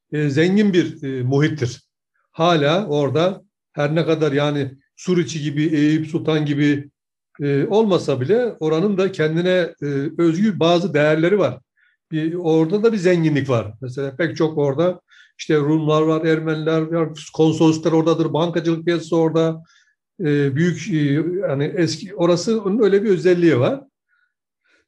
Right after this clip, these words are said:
E, ama tabii bir ayağımız da, e,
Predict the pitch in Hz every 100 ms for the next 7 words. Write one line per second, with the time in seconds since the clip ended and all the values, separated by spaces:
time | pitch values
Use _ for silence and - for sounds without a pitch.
0 | - 147 143 139 139 - - 190 262 269
1 | - 233 202 156 226 262 254 - 196 220
2 | 254 302 226 254 285 277 190